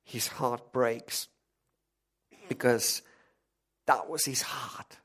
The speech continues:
to see people saved, and they would reject him. Also,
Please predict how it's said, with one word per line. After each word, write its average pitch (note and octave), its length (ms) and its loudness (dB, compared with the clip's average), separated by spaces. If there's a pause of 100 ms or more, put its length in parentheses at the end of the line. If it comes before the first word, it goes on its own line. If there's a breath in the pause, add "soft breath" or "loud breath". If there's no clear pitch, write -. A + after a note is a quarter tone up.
(680)
to A#2 80 -6
see - 180 -2
people B2 300 -6
saved, G#2+ 600 -6 (800)
and A#2+ 140 -2
they A2 100 2
would A2+ 240 -4 (140)
reject G#2+ 520 -4
him. G#2 200 -10 (1120)
Also, F3 540 6